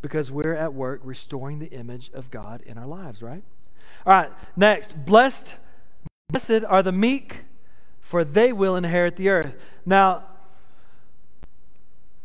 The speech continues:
I never liked this one, just so you know. Never liked this, "Blessed, blessed are the meek."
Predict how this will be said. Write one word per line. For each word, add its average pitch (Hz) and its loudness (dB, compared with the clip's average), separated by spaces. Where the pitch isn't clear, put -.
I 185 6
never 240 6
liked 202 2
this 175 -2
one, 190 -2
just - -8
so 202 0
you 180 2
know. 175 0
Never 190 4
liked 185 4
this, - -2
"Blessed, 180 2
blessed 185 2
are 175 4
the 170 2
meek." 190 -2